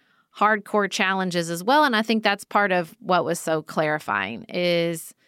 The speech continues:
you look back and you see the things that made that decade worthwhile. And some of those were struggles, and some of that was suffering that really clarified what was important to you and what wasn't. But,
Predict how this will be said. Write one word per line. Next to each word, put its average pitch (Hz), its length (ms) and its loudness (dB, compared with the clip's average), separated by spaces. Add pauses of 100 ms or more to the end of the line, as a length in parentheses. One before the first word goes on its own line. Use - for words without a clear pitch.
(420)
you 202 200 -2
look 208 220 0
back 196 300 0
and 180 120 -2
you 175 140 -4
see 180 280 -4
the 170 140 -2
things 175 580 -6
that 156 500 -2 (1500)
made 175 400 -2
that 165 320 -2
decade 165 560 -2
worthwhile. 160 920 0
And 220 160 2
some 240 220 0
of 247 80 0
those 247 200 2
were 233 120 -4
struggles, 214 500 0
and 170 120 -8
some 180 180 -4
of 180 80 -2
that 165 180 0
was 165 100 -6
suffering 170 460 -4
that 156 300 -4 (160)
really 175 260 -2
clarified 160 640 -2
what 160 180 -4
was 165 140 -8
important 156 340 -10
to 165 100 -10
you 156 60 -8
and 147 120 -10
what 143 160 -6
wasn't. 151 460 -8 (840)
But, 180 380 2